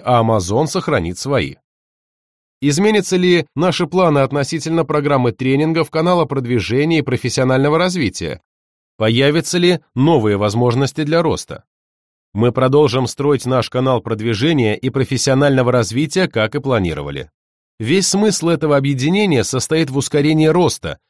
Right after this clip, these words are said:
так что мы действительно ожидаем больше возможностей для развития каждого сотрудника. Продолжим ли мы делать необычные подарки нашим клиентам? Изменится ли наша политика обслуживания клиентов?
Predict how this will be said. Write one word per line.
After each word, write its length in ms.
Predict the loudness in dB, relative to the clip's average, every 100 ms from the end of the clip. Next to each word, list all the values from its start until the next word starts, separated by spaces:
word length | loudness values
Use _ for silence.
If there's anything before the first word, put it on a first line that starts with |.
| _ -6
так 160 | -6
что 160 | -2 0
мы 300 | 2 2 0 -6
действительно 680 | -6 -6 -4 -6 -2 0 2
ожидаем 460 | 2 2 2 2
больше 300 | 2 0 0
возможностей 720 | -2 0 2 2 0 -2 -2
для 120 | 0 0
развития 480 | 0 0 -2 -2
каждого 380 | -2 -2 -2 -2
сотрудника. 640 | -2 -2 0 -2 -6 -12 -20 _ _ _ _ _ _ _ _ _ _
Продолжим 560 | 0 2 2 2 2 2
ли 100 | 2
мы 160 | 2
делать 380 | 2 2 2 2
необычные 540 | 0 2 0 0 0
подарки 400 | 0 2 0 0
нашим 320 | 0 0 -2 -4
клиентам? 580 | -2 0 -2 -4 -12 _ _ _ -2
Изменится 600 | 0 2 4 2 0 -2
ли 100 | 0
наша 260 | 0 -2
политика 480 | -2 0 0 -2 -2
обслуживания 600 | -2 -4 -2 0 2 0
клиентов? 640 | 0 0 0 -2 -8 -18